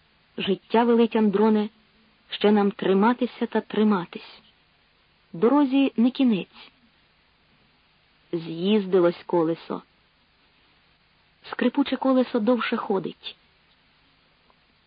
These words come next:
І вони знову мовкли. Інна сиділа, не ворухнувшись, наче боялася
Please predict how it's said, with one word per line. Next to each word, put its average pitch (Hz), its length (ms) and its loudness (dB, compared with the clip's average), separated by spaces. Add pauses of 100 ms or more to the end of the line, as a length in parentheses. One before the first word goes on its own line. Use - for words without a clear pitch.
(460)
І 190 100 -2
вони 233 260 2
знову 220 300 2
мовкли. 185 540 -4 (1040)
Інна 262 460 2
сиділа, 226 380 0
не 202 160 2
ворухнувшись, 190 920 -4 (680)
наче 208 240 0
боялася 196 640 0